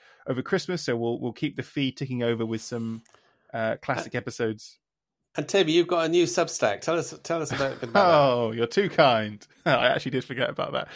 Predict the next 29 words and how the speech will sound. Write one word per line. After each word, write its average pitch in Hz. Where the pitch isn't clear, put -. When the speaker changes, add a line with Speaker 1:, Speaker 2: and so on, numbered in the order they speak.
Speaker 1:
Yes, 147
um, 117
I, 123
uh, 113
when 123
I'm 131
not 160
recording 127
this 113
podcast, 127
I'm 120
a, 110
I'm 117
a 110
freelance, 117
uh, 113
religion 120
journalist, 120
mostly 120
writing 113
about 110
church 156
news, 123
and 117
I 117
have 110
recently 131
started 117
a, 110